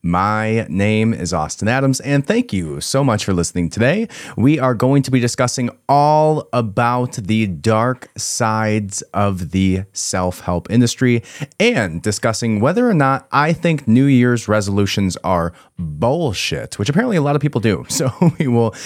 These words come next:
discuss that, and then we'll also touch on a more recent event, today event, a breaking event, breaking news, as some would say,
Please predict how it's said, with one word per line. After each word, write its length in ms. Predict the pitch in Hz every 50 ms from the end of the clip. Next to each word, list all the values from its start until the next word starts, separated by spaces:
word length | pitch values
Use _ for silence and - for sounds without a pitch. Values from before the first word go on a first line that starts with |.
| - - -
discuss 380 | 123 117 - - 127 123 -
that, 180 | 135 123 120 82
and 100 | 113 143
then 120 | 151 165
we'll 100 | 165 165
also 400 | - - 147 170 - - - 185
touch 300 | 156 - 135 127 123 -
on 120 | 120 110 107
a 140 | 95 107
more 240 | 104 104 107 107 104
recent 320 | 92 110 113 110 - 110 98
event, 380 | 85 95 92 90 87 - - _ _ _ _ -
today 260 | 117 104 113 123 110
event, 340 | 95 90 101 98 98 - - 117
a 40 | 110
breaking 360 | 92 147 180 180 - 170 151
event, 360 | 147 131 147 147 147 143 - - _ _ -
breaking 440 | 131 190 240 247 - 156 135 120
news, 260 | 113 107 101 95 80 87
as 120 | 85 -
some 180 | - 92 90 87
would 140 | 87 82
say, 340 | - - 117 120 135 151 156